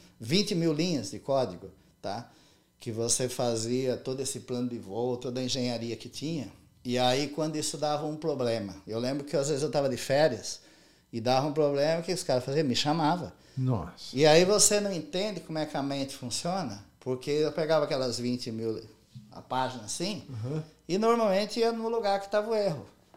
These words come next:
Speaker 2: Ué.
Speaker 1: Aí você fala, "Caramba, será que" <laughs>
Speaker 2: Como, como pode?
Speaker 1: É, então, assim, é, é por isso que eu te falei, não,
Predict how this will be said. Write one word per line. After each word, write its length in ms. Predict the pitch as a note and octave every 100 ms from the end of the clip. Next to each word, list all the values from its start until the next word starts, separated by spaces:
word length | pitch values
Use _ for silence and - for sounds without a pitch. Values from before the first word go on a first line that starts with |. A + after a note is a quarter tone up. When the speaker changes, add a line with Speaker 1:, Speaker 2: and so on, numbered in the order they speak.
| _ _ _ _ _ -
Speaker 2:
Ué. 240 | A2 F#2+ D2 _ _ _ _ _ _ _ _ C3
Speaker 1:
Aí 100 | B2
você 60 |
fala, 160 | C3+ C3
"Caramba, 600 | - D#3 D#3 C3+ F3+ -
será 260 | - - -
que" 120 | -
<laughs> 1120 | - - - - C4+ - - C#4+ A3 C#4 -
Speaker 2:
Como, 360 | A#3+ A#3 A#3+ C4
como 200 | A#3+ A#3
pode? 440 | - G#3 G3+ D3+ A2+ G#2+ - - - - -
Speaker 1:
É, 200 | A2+ G#2 - - -
então, 640 | A2+ G#2+ F3+ D4 F#4 F4 D4
assim, 220 | F#3+ -
é, 300 | C3 B2 D#3
é 40 |
por 160 | - F4
isso 140 | F#4+
que 60 | G#4+
eu 80 | G#4+
te 80 | -
falei, 320 | A#3 D3+ A#2+
não, 180 | C3+